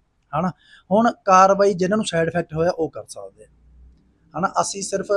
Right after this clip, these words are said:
ਸੋਸ਼ਲ ਮੀਡੀਆ 'ਤੇ ਅਵੇਅਰਨੈਸ ਵੀਡੀਓ ਬਣਾਉਂਦੇ ਆ ਤੇ ਉਹ ਬਣਾਉਂਦੇ ਰਵਾਂਗੇ, ਹਨਾ। ਜਦੋਂ ਕੋਈ ਵੇਚਣ ਵਾਲਾ ਨਹੀਂ ਹਟ ਰਿਹਾ ਫਿਰ ਅਸੀਂ ਅਵੇਅਰਨੈਸ ਵੀਡੀਓ ਬਣਾਉਣੀਆਂ ਕਿਉਂ ਹਟੀਏ ਪਿੱਛੇ?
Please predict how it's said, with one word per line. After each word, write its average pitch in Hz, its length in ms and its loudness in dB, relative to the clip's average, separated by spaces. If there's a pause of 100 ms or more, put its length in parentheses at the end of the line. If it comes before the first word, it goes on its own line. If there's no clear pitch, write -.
ਸੋਸ਼ਲ 180 300 -6
ਮੀਡੀਆ 180 200 -6
'ਤੇ 175 140 0
ਅਵੇਅਰਨੈਸ 175 380 -2
ਵੀਡੀਓ 165 300 0
ਬਣਾਉਂਦੇ 165 400 -2
ਆ 160 60 -4
ਤੇ 165 120 -8
ਉਹ 170 80 0
ਬਣਾਉਂਦੇ 151 360 -2
ਰਵਾਂਗੇ, 156 420 -4 (460)
ਹਨਾ। 190 120 -10
ਜਦੋਂ - 400 -6
ਕੋਈ 254 180 -6
ਵੇਚਣ 208 360 0
ਵਾਲਾ 247 160 4
ਨਹੀਂ 247 140 0
ਹਟ 208 220 0
ਰਿਹਾ 220 100 2
ਫਿਰ 214 180 -2
ਅਸੀਂ 208 280 -2
ਅਵੇਅਰਨੈਸ 202 400 -4
ਵੀਡੀਓ 185 200 -2
ਬਣਾਉਣੀਆਂ 185 280 -6
ਕਿਉਂ 175 280 -8
ਹਟੀਏ - 180 -14 (260)
ਪਿੱਛੇ? - 260 -20